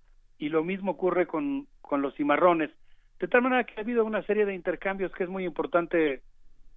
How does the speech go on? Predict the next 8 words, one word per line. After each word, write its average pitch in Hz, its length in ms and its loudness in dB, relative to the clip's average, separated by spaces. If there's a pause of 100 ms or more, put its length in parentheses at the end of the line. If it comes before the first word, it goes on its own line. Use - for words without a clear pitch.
(160)
reconocer, 151 880 0 (640)
eh, 139 140 -4
asumir 170 560 0
como 143 260 2
parte 156 320 4
de 139 120 0
nuestra 139 320 -2
identidad 143 640 4